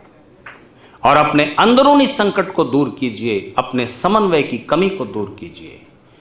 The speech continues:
एक छोटा सा नेता नेता बनने के लिए उठता है और मराठी को बाकी सारी देश की अस्मिता से अलग करने की कोशिश करता है, सफल हो जाता है और सारा देश देखता रहता है, कोई उसके खिलाफ कुछ करने में असमर्थ, लाचार।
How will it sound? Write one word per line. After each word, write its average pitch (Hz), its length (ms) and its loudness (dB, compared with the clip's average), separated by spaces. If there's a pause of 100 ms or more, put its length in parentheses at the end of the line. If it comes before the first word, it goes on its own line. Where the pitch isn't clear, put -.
(280)
एक - 340 -4
छोटा 277 320 4
सा 262 160 4
नेता 196 380 4
नेता 156 460 2
बनने 202 320 2
के 190 140 -4
लिए 175 140 2
उठता 208 380 2
है 190 240 4
और 165 100 4
मराठी 190 480 2
को 175 160 -4
बाकी 175 380 0
सारी 247 340 2 (360)
देश 196 240 2
की 180 160 -6
अस्मिता 185 460 0
से 143 140 -4
अलग 262 380 2
करने 175 240 0
की 151 100 -4
कोशिश 147 360 -4
करता 131 360 0
है, - 100 0 (220)
सफल 247 380 2
हो 247 160 6
जाता 190 320 4
है 170 60 4
और 160 80 0
सारा 175 360 2
देश 139 260 -6
देखता 151 420 -4
रहता 117 320 -10
है, 107 160 -6 (200)
कोई 185 180 2
उसके 120 260 -6
खिलाफ 127 440 0
कुछ - 220 -6
करने 143 280 0
में 120 100 -6
असमर्थ, 156 560 -2
लाचार। 226 460 2